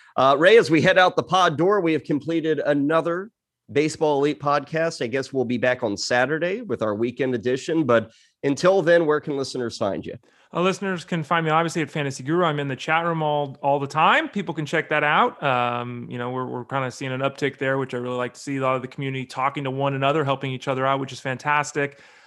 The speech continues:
Speaker 2: Um, th-, that's basically where I'm at, that and on Sirius. And, uh,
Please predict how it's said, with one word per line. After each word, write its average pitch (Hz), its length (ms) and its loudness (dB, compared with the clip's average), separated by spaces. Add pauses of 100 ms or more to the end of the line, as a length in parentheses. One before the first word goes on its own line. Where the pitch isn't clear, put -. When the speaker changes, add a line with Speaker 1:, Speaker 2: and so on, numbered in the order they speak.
(140)
Speaker 2:
Um, 135 460 0
th-, 127 180 -8
that's 143 240 0
basically 175 360 0
where 165 120 4
I'm 165 100 2
at, 170 180 2
that 170 300 2
and 151 200 -6
on 151 240 0
Sirius. 147 560 0
And, 127 220 -6
uh, 127 220 0